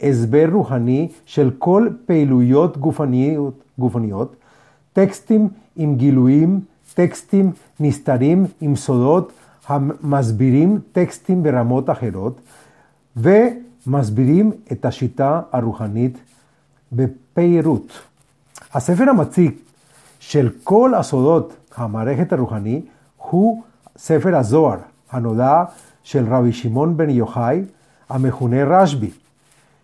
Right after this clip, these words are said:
שנכתב במאה השנייה לספירה. ראוי להזכיר כי אחר הספרים הראשונים של הרוחניות והבסיס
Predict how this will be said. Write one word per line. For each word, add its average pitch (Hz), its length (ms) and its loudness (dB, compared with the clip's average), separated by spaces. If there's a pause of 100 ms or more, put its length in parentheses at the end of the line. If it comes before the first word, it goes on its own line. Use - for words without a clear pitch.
שנכתב 180 1500 0
במאה 139 380 2
השנייה 123 540 -2 (180)
לספירה. 117 580 -2 (800)
ראוי 127 300 2
להזכיר 139 640 0 (440)
כי 123 280 -2 (240)
אחר 143 400 0
הספרים 160 600 0
הראשונים 123 600 -4 (840)
של 135 380 0
הרוחניות 123 720 -2 (1600)
והבסיס 135 920 0